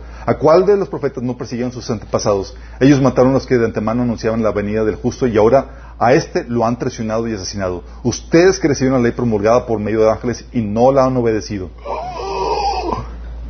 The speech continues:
Tú dices, ¿ya escuchaste eso? Y dices, "Bye, bye". <laughs>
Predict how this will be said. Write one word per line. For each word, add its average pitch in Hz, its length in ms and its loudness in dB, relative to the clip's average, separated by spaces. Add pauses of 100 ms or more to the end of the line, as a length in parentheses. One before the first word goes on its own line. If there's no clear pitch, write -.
Tú 175 100 2
dices, 131 400 6 (300)
¿ya 214 120 4
escuchaste 247 400 0
eso? 208 120 2
Y 196 40 2
dices, 175 260 2 (1160)
"Bye, 120 340 2
bye". 98 140 -6
<laughs> - 100 -12